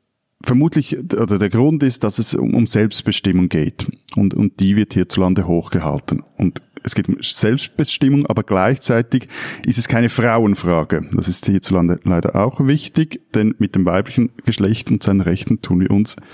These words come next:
in der Schweiz bekanntlich eher etwas schwer. Und dann kommt noch etwas hinzu, auch ein historischer F-,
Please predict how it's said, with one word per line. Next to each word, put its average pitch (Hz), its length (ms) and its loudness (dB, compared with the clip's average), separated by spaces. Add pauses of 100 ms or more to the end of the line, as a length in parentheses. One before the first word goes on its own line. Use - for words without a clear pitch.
(340)
in - 60 -18
der 151 80 2
Schweiz 98 340 0
bekanntlich 107 580 0
eher 98 220 2
etwas - 260 -2
schwer. 80 540 0 (640)
Und 113 340 2 (680)
dann 180 360 2
kommt 135 200 0
noch 139 280 0
etwas 180 300 -2
hinzu, 165 400 0
auch 117 160 -2
ein 120 100 2
historischer 143 800 0
F-, - 180 -18